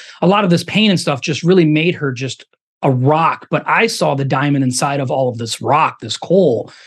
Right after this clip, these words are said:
And so when we had an opportunity later in life to get together,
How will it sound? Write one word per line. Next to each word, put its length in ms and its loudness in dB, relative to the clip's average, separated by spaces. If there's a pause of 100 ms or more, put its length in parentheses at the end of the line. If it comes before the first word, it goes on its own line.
(320)
And 160 4
so 380 4
when 240 2
we 80 4
had 120 2
an 60 -2
opportunity 520 -2
later 280 0
in 80 -4
life 220 -6
to 100 -10
get 160 -4
together, 560 -2